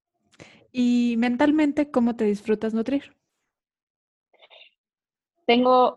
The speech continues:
Speaker 2: tengo una obsesión con el feminismo. <laughs> Estoy, eh, eh, estoy, estoy obsesionada.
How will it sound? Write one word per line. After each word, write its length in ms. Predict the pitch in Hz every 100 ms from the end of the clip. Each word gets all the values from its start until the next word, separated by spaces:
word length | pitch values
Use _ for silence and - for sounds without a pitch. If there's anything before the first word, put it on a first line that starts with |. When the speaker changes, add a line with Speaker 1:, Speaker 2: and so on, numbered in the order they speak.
| -
Speaker 2:
tengo 180 | 240 247
una 120 | 240
obsesión 440 | 190 170 - 196 202
con 120 | 202
el 160 | 180 170
feminismo. 600 | 160 165 180 185 202 311 _ -
<laughs> 1120 | 294 - - - 427 - - - - 285 - - - - _
Estoy, 320 | - 254 269 277
eh, 80 | -
eh, 340 | 240 226 -
estoy, 300 | 220 240 233
estoy 220 | 226 233
obsesionada. 760 | 240 220 185 185 175 160 156